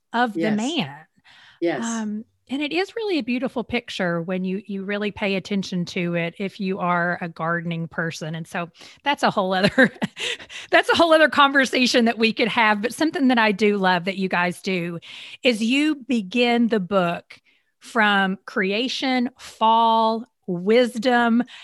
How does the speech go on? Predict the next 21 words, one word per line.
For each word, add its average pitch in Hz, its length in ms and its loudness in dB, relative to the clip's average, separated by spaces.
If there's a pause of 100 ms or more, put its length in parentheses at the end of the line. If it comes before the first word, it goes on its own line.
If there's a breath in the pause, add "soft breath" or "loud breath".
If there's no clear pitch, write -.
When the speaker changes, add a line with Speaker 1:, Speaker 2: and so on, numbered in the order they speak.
(120)
Speaker 1:
you 202 100 -2
know, 190 100 0
the 180 60 -4
history 269 680 -4
of 240 180 -4
Israel, 226 680 2
and 214 160 0
you 220 120 0
go 233 440 -2
all 294 320 2
the 311 120 -2
way 247 260 0
through, 196 600 -2
even 240 420 0
ending 196 600 0 (480 soft breath)
with 240 220 -2
what's 214 400 -4
the 370 120 -2
worth 233 540 -2 (120)
and 214 200 -2
value 175 960 -4